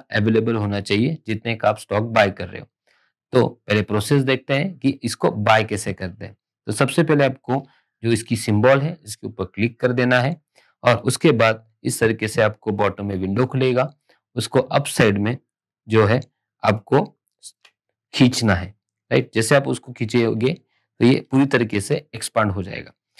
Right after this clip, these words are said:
अभी बर्जर पेंट मुझे बाय करना है, मुझे अच्छा लगता है स्टॉक, जो भी मेरे पास न्यूज़ है, मैं जैसे आपको एक डेमो करके दिखा रहा हूँ, इसमें आपको ये बाय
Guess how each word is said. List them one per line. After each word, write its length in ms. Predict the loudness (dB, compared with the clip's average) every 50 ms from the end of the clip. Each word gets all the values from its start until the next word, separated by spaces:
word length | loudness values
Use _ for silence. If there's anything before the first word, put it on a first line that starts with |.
| -20 -20 -20 _ _ 2
अभी 140 | 4 4 4
बर्जर 380 | 6 4 2 2 2 0 -2 -2
पेंट 160 | -2 -4 -4
मुझे 280 | -2 -2 -2 -2 -4 -4
बाय 280 | -4 0 2 2 2 2
करना 260 | 2 0 0 0 -2
है, 180 | -2 -2 -4 -4
मुझे 240 | -4 -4 -2 -2 -2
अच्छा 260 | -2 -4 -6 -8 -6
लगता 300 | -4 -6 -6 -4 -6 -4
है 100 | -4 -4
स्टॉक, 460 | -6 -2 0 2 2 2 0 -4 -12 _ _ _ -20 -20 _ _
जो 80 | 0 2
भी 100 | 2 4
मेरे 200 | 2 2 2 2
पास 240 | 2 2 2 2 0 -2
न्यूज़ 160 | -4 -2 -2
है, 60 | -2
मैं 120 | -2 -2 -2
जैसे 320 | -4 -4 -2 -2 -4 -4 -4
आपको 200 | -6 -6 -2 -2
एक 60 | -2 -2
डेमो 320 | 0 0 0 0 0 0
करके 260 | -2 -4 -6 -6 -6 -6
दिखा 280 | -6 -6 -4 -2 0
रहा 100 | 0 0
हूँ, 120 | -2 -6 -10 _ _ _ _ _ _
इसमें 360 | -4 -2 0 2 2 2 2 -2 -8 _ -2
आपको 400 | -2 -2 0 -2 -4 -4 -4 -6 -4
ये 120 | -2 -2
बाय 340 | 0 0 2 4 4 4 2